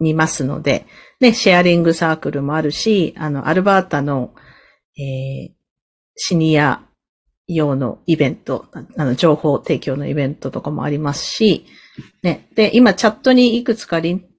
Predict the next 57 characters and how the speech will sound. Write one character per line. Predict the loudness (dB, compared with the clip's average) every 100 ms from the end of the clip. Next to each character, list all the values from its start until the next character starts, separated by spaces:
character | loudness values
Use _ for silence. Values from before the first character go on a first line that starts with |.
| _ _
ク | 0
を | 0
貼 | 0
り | 0
ま | 0 -2
し | -2
た。 | -2
Facebook | 0 -2 -2 -4 -6 -6 -2
ペ | 0 0
ー |
ジ | 0
も | -4 -4
あ |
り | -2
ま | 0 0
す。 | 0
Instagram | -2 -2 -4 0 0 0 0 -4 -6 -8
も | -8 -8 -10
や | -10
っ |
て | _ -2
い | 0
ま | -2
す。 | -4 -12 -20 -20 -20
そ | -10 -10
し | -10
て、 | -2 0 0 _ _ _ -6
そ | -4
う |
で | -2
す |
ね、 | -4 2
今 | 4
日 | 6
の | 4
イ |
ベ | 2 2
ン |
ト | 4
の | 2 4
フ | 2
ィ |
ー | 0
ド |
バ | -2 -4
ッ |
ク | -6 -6
も | -4
ぜ | -2
ひ | -2 -4 -6 -20 _ _
ご | -14
協 | -6 0 0
力 | 0 -2 -4 -4 -8
く | -12 -8
だ | -8
さ | -6 -2 -2
い。 | -2